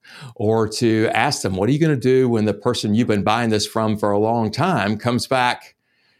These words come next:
and says, 'Wait a minute, you fired me? Please don't fire me. I'll lower our prices. I'll cut our pri-, I'll do whatever you need me to do. Please don't fire me.'"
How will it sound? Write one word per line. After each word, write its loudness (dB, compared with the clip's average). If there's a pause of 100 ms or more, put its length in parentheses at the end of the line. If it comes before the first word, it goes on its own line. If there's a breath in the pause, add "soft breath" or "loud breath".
and -6
says, -2
'Wait 2
a 2
minute, -4
you -2
fired -4
me? -2
Please -2
don't -2
fire -2
me. 0
I'll 0
lower 2
our 0
prices. -8
I'll -2
cut -4
our 0
pri-, -2
I'll 0
do 0
whatever 4
you 4
need 4
me 6
to 2
do. 2
Please 0
don't -2
fire -2
me.'" -12